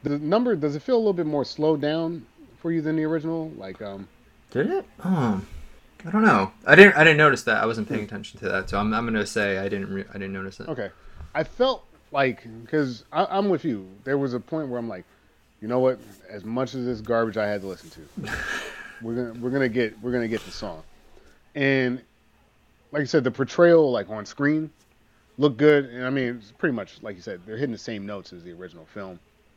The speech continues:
Speaker 1: Uh,
Speaker 2: Yeah.
Speaker 1: maybe a little bit more elaborate and fleshed out in some, some respects. I felt like they, they did, like, whether it was, like, a note change, like, a tempo change, there was something about it that
Speaker 2: Hmm.
Speaker 1: just kind of, uh, threw me off a little bit.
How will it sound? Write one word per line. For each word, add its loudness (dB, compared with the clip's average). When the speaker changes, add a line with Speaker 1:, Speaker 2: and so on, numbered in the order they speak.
Speaker 1:
Uh, -10
Speaker 2:
Yeah. -12
Speaker 1:
maybe -4
a -6
little -4
bit -8
more -10
elaborate -4
and -18
fleshed -12
out -14
in -20
some, -10
some -8
respects. -16
I -10
felt 0
like 0
they, 4
they -10
did, 2
like, -6
whether 0
it 2
was, -4
like, -8
a -14
note 0
change, 2
like, -2
a -10
tempo -2
change, 0
there 0
was -6
something -4
about -2
it -4
that 0
Speaker 2:
Hmm. -4
Speaker 1:
just -4
kind 0
of, 0
uh, -2
threw 6
me 4
off 0
a -2
little 2
bit. -2